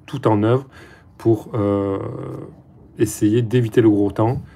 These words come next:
soit de rejoindre un abri, soit d'y rester. Euh, voilà. Mais si jamais ça arrive, il faut savoir quand même y faire face. Et avec un peu de, d'expérience et de formation, on peut même y prendre du plaisir.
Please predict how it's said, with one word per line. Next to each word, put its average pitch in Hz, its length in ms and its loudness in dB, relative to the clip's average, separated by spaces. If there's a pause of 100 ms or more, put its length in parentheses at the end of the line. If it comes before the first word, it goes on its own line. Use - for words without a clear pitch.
soit 131 340 4
de 113 100 2
rejoindre 117 600 4
un 113 80 4
abri, 107 600 2 (300)
soit 120 480 2 (340)
d'y 123 180 2
rester. 113 420 2 (640)
Euh, 95 600 -4 (180)
voilà. 90 340 -8 (140)
Mais 147 400 6 (200)
si - 200 -6
jamais 170 240 6
ça 135 180 4
arrive, 143 300 2 (100)
il - 80 -12
faut - 100 -6
savoir 113 320 0
quand 107 100 -2
même 120 220 -2 (880)
y 127 60 -4
faire - 200 -4
face. - 360 -8 (440)
Et 107 140 6
avec 101 240 2
un 101 100 0
peu 110 180 4
de, 92 640 -2 (880)
d'expérience 110 920 2
et - 20 -4
de 101 80 0
formation, 98 520 -2
on 127 60 0
peut 117 120 -2
même 127 200 2
y 120 80 2
prendre 110 200 0
du 104 60 -6
plaisir. 92 400 -2